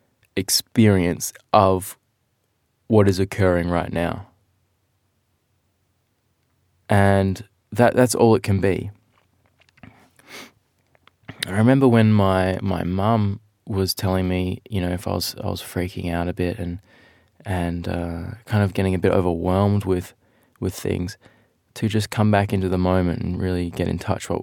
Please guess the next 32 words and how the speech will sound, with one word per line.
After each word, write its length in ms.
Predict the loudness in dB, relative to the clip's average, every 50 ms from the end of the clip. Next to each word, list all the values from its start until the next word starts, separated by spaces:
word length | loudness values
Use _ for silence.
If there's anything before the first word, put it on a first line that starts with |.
| -10 -10 _
with 180 | -8 -6 -4
what 120 | -6 -6 -6
was 120 | -6 -6
happening 420 | -6 -6 -8 -8 -8 -6 -4 -2 -2
now, 400 | -2 -2 -2 -4 -6 -10 -12 -16 _ _
this 240 | 0 0 0 0 -2
moment. 480 | -2 -2 -2 -2 -4 -6 -10 -12 -14 -18 _ _ _ _ _ _ _ _ _ _ _ _ _ _ _ _ _ _ _ _ _ _ _
And 380 | 4 4 6 4 4 2 -2 -4 -8
however, 480 | -2 0 2 4 6 6 8 6 6 4
that, 240 | 4 2 0 0 -2 -10 -12 -12 -10 -2
like, 280 | 0 0 0 0 -2 -4 -8
I, 80 | -6 -4 -2 0
I 100 | 0 0
started 340 | 2 2 2 2 2 2 0
thinking, 460 | 0 0 0 2 2 2 0 0 -2 -4 _ _
I 80 | 0 2
started 260 | 4 4 2 2 2
thinking 380 | 2 4 4 4 4 2 0 0
about 300 | 0 0 0 0 0 -2
it 120 | -4 -4 -4
and, 140 | -2 0 0
like, 200 | 0 -2 -2 -6
"Okay, 200 | -6 -6 -6 -6
this 320 | -4 -2 -2 -2 -2 -4
moment, 240 | -4 -4 -4 -4 -4
where 280 | -2 -2 -2 0 -2 -2
is 160 | -2 -2 -4
it? 120 | -6 -4
Where 220 | -2 0 2 2 2
is 140 | 0 0 0
that 180 | 0 -2 0 -2
moment? 580 | -4 -2 -2 0 0 0 -2 -2 -4 -8 -14